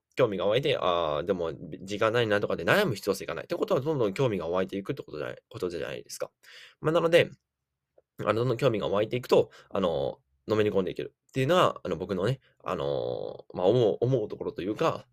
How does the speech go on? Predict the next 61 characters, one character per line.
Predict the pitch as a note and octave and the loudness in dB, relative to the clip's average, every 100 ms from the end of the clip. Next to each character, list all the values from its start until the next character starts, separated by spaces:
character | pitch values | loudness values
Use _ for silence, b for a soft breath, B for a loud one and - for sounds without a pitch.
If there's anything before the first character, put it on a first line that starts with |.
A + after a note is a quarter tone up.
| _ - | _ -10
あ | |
の、 | E2+ A#1 G#1 - _ _ _ _ _ _ _ _ _ _ _ _ _ | -8 -8 -10 -14 _ _ _ _ _ _ _ _ _ _ _ _ _
そ | - F#2 | -4 -2
の、 | |
興-、 | F#2+ A#2+ - | 2 0 2
興 | - A2 | 0 0
味 | |
が | F2 | 0
湧 | F2+ | -2
い | |
て | F#2 | -2
い | G2+ | -2
く | |
っ | C3 | -2
て | D3 | 2
こ | |
と | F#3 | 4
は、 | D3+ - _ | 4 0 _
そ | A2+ | -4
の、 | F2 | 0
ど | A#2+ | 0
ん | |
ど | G#2 | 0
ん | F2+ | 0
知-、 | - C3+ | -4 -10
知 | - D#3+ | -6 -4
識 | - F2 | 0 0
が | |
深 | - B2 | 2 2
ま | A#2 | 2
っ | |
て | F#2 | 0
い | |
く | - | -10
っ | |
て | - | -12
こ | |
と | - | -12
な | F2 | -8
ん | G#2+ | 0
で、 | F3 - B B | 0 0 B B
そ | - | 0
れ | G#3+ | 2
で | |
ま | C4+ C#3+ | 4 2
た | F2 | 0
高 | - A2 G#2+ | 4 4 6
校 | G2+ | 4
生 | F#2+ | 0
っ | |
て | E2 | -4
意 | D#2+ | -2
外 | F2 F2+ | 2 2
性 | F2 F2+ | 2 0
が | E2+ | -2
で | E2 | -4
き | D2 | -6
ま | - | -6
す | |
よ | E2+ | -4
ね。 | C#3+ | -4